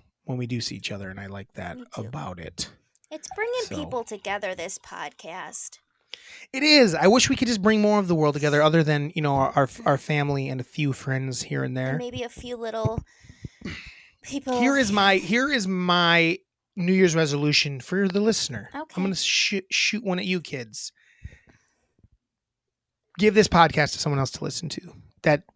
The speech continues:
Speaker 1: does not know us. Just give it to 'em. Like, "Hey, listen to this one episode." Get 'em to listen to it. Bug 'em until they listen to
Speaker 2: Mm-hmm.
Speaker 1: it. What's the worst that's gonna happen? They go, "Fuck off. I don't wanna hear your bullshit podcast."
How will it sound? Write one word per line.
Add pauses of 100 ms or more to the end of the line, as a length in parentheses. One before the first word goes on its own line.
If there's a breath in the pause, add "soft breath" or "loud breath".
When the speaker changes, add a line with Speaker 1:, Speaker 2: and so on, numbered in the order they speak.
(140)
Speaker 1:
does
not
know
us. (640)
Just
give
it
to
'em.
Like,
"Hey,
listen
to
this
one
episode."
Get
'em
to
listen
to
it. (260)
Bug
'em
until
they
listen
to
Speaker 2:
Mm-hmm.
Speaker 1:
it. (720 loud breath)
What's
the
worst
that's
gonna
happen?
They
go,
"Fuck
off.
I
don't
wanna
hear
your
bullshit
podcast."